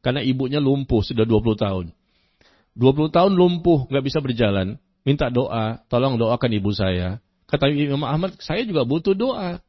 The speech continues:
bukan kamu saja." Maka orang itu pun kecewa, dia pun pulang. Tapi di perjalanan dikasih tahu, "Tadi Imam Ahmad sebetulnya mendoakan ibu kamu." Akhirnya dia pulang ke rumah,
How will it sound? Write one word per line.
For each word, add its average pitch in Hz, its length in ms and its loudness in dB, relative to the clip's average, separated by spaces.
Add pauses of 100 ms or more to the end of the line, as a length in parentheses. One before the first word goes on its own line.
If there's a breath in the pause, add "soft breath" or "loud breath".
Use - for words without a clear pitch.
bukan 151 240 -6
kamu 139 240 0
saja." 190 400 -6 (560)
Maka 107 160 -2
orang 117 240 0
itu 131 80 -2
pun 135 160 -2
kecewa, 107 640 -2
dia 104 80 0
pun 110 240 -2
pulang. 98 480 -4 (240 soft breath)
Tapi 123 240 0
di 117 80 2
perjalanan 107 560 -2
dikasih - 320 -6
tahu, 95 320 -2
"Tadi 95 240 -4
Imam 104 240 -4
Ahmad 101 240 -2
sebetulnya 107 400 -4
mendoakan 95 480 -6
ibu 95 240 -6
kamu." 85 400 -10 (1120)
Akhirnya 110 320 0
dia 104 160 -2
pulang 104 240 0
ke 95 80 -8
rumah, 104 480 2